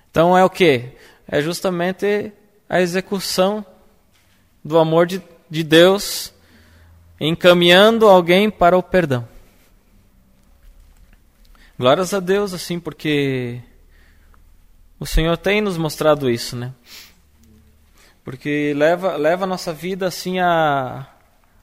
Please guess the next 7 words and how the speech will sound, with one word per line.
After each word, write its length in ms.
a 120
ter 240
um 160
zelo, 380
um 140
cuidado, 680
né? 240